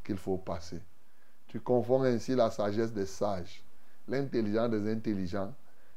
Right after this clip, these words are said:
et tu témoignes à juste titre que tu restes Dieu et que l'homme reste à sa place. Quels que soient les fantasmes des hommes, quelle que soit leur masturbation intellectuelle,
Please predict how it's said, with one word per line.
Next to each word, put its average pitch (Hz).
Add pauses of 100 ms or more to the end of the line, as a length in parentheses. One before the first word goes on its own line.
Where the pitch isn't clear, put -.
(140)
et 143
tu 156
témoignes 135 (260)
à 113
juste 117
titre 113 (640)
que 123
tu 127
restes 113
Dieu 98 (500)
et 113
que 127
l'homme 117
reste 107
à 98
sa 76
place. - (640)
Quels 185
que 180
soient 170 (260)
les 135
fantasmes 135
des 104
hommes, 98 (840)
quelle 165
que 175
soit 165
leur 156
masturbation 139
intellectuelle, 110